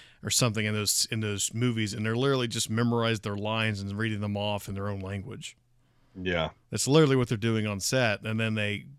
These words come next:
Speaker 1: and of course, the person listening, like, if you're an American actor and you're talking, you know, in English, speaking your lines in English, and the person's speaking back to you in Italian, you're just like, "What the fuck, man?"
Speaker 2: Yeah,
Speaker 1: <laughs>
Speaker 2: so that's gotta be it.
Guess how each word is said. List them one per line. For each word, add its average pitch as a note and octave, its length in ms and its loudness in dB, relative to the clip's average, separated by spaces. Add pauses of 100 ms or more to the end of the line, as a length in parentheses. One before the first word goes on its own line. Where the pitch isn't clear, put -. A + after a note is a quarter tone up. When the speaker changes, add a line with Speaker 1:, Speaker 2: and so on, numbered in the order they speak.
(180)
Speaker 1:
and A2 160 -6
of G#2 80 -8
course, A#2 400 0 (560)
the A#2 80 -6
person A#2+ 640 0 (180)
listening, B2 520 -4
like, A2 180 -6
if G#2+ 160 -8
you're A2+ 100 -2
an A2 60 -2
American A2+ 300 0
actor A#2+ 300 -4
and G#2+ 80 -6
you're G#2 120 -6
talking, G#2+ 640 -6 (200)
you A#2 120 -6
know, G#2 40 -4
in G#2 80 -2
English, A2+ 420 -4 (460)
speaking B2 320 -2
your A#2+ 120 4
lines A#2 200 2
in A2+ 80 0
English, C#3 320 2
and A#2+ 100 -2
the A2 60 -4
person's B2 400 0
speaking B2 380 0
back G#2+ 280 -4
to B2 120 -6
you A2 80 -2
in G2 40 -6
Italian, A#2 420 -2
you're G2+ 100 -6
just G#2 140 -10
like, F#2+ 180 -12
"What - 140 -20
the C3+ 60 -8
fuck, A#2 380 -8
man?" G2+ 280 -10 (600)
Speaker 2:
Yeah, G2+ 440 4
Speaker 1:
<laughs> - 80 -6
Speaker 2:
so - 160 4
that's D3 140 4
gotta A#2 280 4
be F#2+ 160 -2
it. E2 180 -2